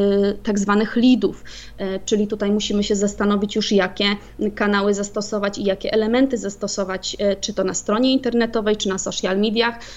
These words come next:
To są takie trzy podstawowe rzeczy, które bardzo ułatwią nam, e, dobór, e, kanałów, e, do, do reklamy. I jak już wiemy, jakie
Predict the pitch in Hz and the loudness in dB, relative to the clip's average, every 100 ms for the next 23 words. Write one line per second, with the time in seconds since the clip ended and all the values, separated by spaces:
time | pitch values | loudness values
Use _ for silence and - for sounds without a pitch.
0 | - - 285 359 311 247 226 - 294 294 | -8 -2 0 2 2 2 -4 -4 -4 -2
1 | 240 - 220 240 226 202 233 240 240 - | -6 -4 -2 0 0 0 0 -4 -4 -2
2 | 214 196 233 262 240 214 214 - 208 208 | 0 2 0 0 -2 -2 -4 -4 -2 0
3 | 208 202 - - 214 208 196 202 202 196 | -2 -4 -12 -10 -6 -4 -2 -2 0 2
4 | 208 208 208 196 - 202 196 196 202 196 | 2 2 2 2 0 -2 2 4 4 2
5 | - - 196 190 180 196 196 196 196 190 | -2 -4 -2 0 0 0 2 0 0 0
6 | 214 214 214 196 - - 202 202 302 - | 0 0 -2 -4 -4 -4 0 2 2 0
7 | 262 226 - - - 185 220 262 196 - | 0 0 -6 -14 -16 -6 -2 0 -2 -6
8 | - - - 202 254 - 208 | -14 -18 -6 -4 -4 -6 -8